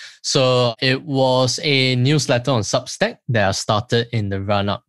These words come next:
to the last general election. So that was in twenty twenty. I started it around the beginning of twenty twenty when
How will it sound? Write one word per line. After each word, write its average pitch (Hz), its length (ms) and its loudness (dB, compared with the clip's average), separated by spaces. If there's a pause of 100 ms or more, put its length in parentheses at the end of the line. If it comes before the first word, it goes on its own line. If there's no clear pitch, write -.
to 104 180 -2
the 101 160 -4
last 104 380 0
general 107 260 2
election. 131 480 -2 (240)
So - 160 -4
that 98 180 0
was - 400 -6
in 104 220 -2
twenty 131 300 0
twenty. 151 360 2
I 123 100 2
started 120 400 0
it 120 200 0 (420)
around 143 280 2
the 127 60 2
beginning 123 520 0
of 120 140 -6
twenty 139 280 0
twenty 147 360 -2 (140)
when 95 520 -2